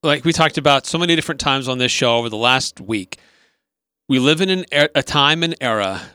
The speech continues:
when the peer pressure is so great that if you don't do something or say that you're gonna do something,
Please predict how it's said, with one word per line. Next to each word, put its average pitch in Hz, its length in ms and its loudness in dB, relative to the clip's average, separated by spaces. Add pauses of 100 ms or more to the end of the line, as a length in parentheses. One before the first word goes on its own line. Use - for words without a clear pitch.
(140)
when 127 460 0
the 123 80 -2
peer 165 280 -2
pressure 151 540 0
is 120 180 -6
so 143 260 -2
great 131 460 -4 (160)
that 113 140 -4
if 117 160 -6
you 151 100 -2
don't 139 380 0 (340)
do 170 160 2
something 98 600 -6 (840)
or 127 100 2
say 160 200 2
that 160 80 2
you're 156 120 -4
gonna 151 120 -2
do 143 120 -2
something, 98 540 -10